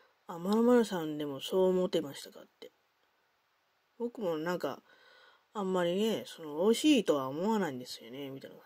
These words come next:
じで言ってて。<laughs> あの、フォローしてる人が、やっぱ言ってて。うん。で、僕は、その、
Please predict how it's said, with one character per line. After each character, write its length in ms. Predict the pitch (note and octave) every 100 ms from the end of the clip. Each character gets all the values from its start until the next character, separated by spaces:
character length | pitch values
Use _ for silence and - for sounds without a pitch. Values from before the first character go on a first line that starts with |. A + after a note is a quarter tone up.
| G#3
じ 100 | D3
で 60 | D3
言 100 | C#3
っ 20 |
て 120 | -
て。 240 | D3 - - - _ - - _ _ _ _
<laughs> 420 | - G3 D3+ - -
あ 80 | E3
の、 120 | D#3+
フ 220 | - C#4+
ォ 20 |
ロ 160 | C4 D#3+
ー 40 |
し 100 | -
て 120 | D#3+
る 80 | D3+
人 180 | C#3+ D3+
が、 140 | A2 - _ _ _ _ _ _ _ _ _ _ _ _
や 80 | -
っ 20 |
ぱ 80 | C3+
言 80 | G3
っ 20 |
て 100 | A#2
て。 220 | A2+ - _ _ _ _ _ _ _ _
う 80 | -
ん。 380 | D#3+ C#3 G3 G#3 _ _ _ _ _ _ _ _ _ _ _ _ _ _ _ _ _ _ _ -
で、 160 | A#3 A3
僕 640 | G#3+ A#3+ D4+ C#4 A#3 A3
は、 420 | B3 D4+ A#3+ C#3+ -
そ 220 | - -
の、 760 | - E3 D#3+ D3 D3+ D3 D3 -